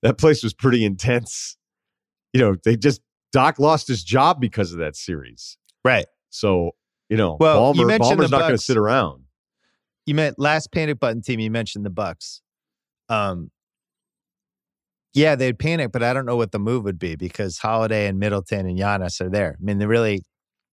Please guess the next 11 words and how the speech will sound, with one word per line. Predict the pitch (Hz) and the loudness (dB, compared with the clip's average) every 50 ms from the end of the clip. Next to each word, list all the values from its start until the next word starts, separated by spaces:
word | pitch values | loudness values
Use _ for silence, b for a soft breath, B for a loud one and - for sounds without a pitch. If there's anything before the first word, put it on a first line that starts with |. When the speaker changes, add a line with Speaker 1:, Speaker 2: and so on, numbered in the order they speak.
| _ _ _ _ _ _ - | _ _ _ _ _ _ -2
Speaker 2:
firing | - 143 127 131 131 123 117 113 107 98 92 - - 120 - _ _ _ _ | 0 0 2 2 0 0 -2 -2 -4 -6 -8 -10 -16 -20 -20 _ _ _ _
Budenholzer | 127 135 131 120 113 107 95 95 90 101 98 | -4 -2 -2 0 -2 -2 -2 -4 -4 -4 -4
would | 92 | -4
be | 90 101 | -4 -4
the | 101 98 | -2 -2
only | 98 98 90 87 | -2 -2 -4 -4
panic | - - 98 95 95 92 90 - _ _ _ _ _ _ _ _ _ _ _ _ _ _ _ _ _ _ _ _ - _ | -4 -6 -4 -2 -4 -4 -4 -6 _ _ _ _ _ _ _ _ _ _ _ _ _ _ _ _ _ _ _ _ -4 _
move | 131 123 104 98 | 0 2 2 0
you | 98 | -4
could | - - 87 85 | -4 -6 -6 -4
make. | 95 120 120 90 73 - - | -2 -2 -2 -2 -6 -10 -20